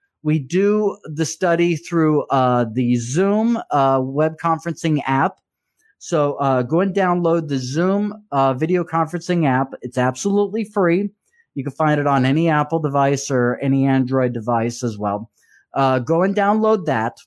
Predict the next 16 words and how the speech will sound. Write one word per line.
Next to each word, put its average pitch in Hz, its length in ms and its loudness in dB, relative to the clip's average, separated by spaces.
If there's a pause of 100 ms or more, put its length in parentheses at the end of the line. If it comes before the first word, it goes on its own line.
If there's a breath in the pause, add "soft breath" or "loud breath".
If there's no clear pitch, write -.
(460)
And, 147 520 2
uh, 139 180 2
basically 180 360 -2
what 190 120 0
happens 151 460 -2
is 117 200 -2 (320 soft breath)
we 143 120 -2
send 170 260 -2
you 196 100 0
a 220 60 0
text 196 380 -2
message 151 560 -2 (180)
with 147 300 0
a 139 140 -2
private 175 440 0
link 170 380 0